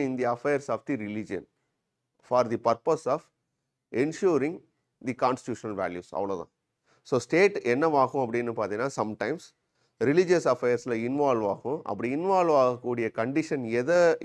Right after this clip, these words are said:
என்ஷூர் பண்றதுக்காக அப்படின்னா கான்ஸ்டிடியூஷன்ல இருக்கக்கூடிய வேல்யூஸை என்ஷூர் பண்றதுக்கு தானே தவிர not to corner any religion. So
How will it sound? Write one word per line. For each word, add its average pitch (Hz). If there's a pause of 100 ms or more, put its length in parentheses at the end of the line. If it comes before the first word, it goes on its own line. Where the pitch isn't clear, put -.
என்ஷூர் 147
பண்றதுக்காக 110
அப்படின்னா 95 (500)
கான்ஸ்டிடியூஷன்ல 175
இருக்கக்கூடிய 117 (160)
வேல்யூஸை 131
என்ஷூர் 104
பண்றதுக்கு 95
தானே 98
தவிர 85 (600)
not 165 (100)
to 139 (160)
corner 131 (140)
any 107
religion. 87 (600)
So -